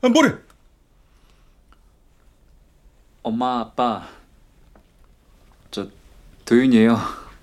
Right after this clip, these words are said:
Speaker 2: 요즘은 김천에서 일하는데 지금은 영광에 잠시 출장 왔어요. 저는 잘 지내니까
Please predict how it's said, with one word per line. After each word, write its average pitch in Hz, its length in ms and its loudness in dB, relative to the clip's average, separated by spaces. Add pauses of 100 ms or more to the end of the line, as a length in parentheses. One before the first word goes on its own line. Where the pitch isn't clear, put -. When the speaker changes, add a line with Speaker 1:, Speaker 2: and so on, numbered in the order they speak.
(1800)
Speaker 2:
요즘은 135 320 0
김천에서 165 560 0
일하는데 113 680 -2 (1160)
지금은 135 300 -4
영광에 156 560 0
잠시 104 320 -10
출장 156 400 -6
왔어요. 90 440 -10 (1400)
저는 92 240 -6
잘 98 280 0
지내니까 98 840 -2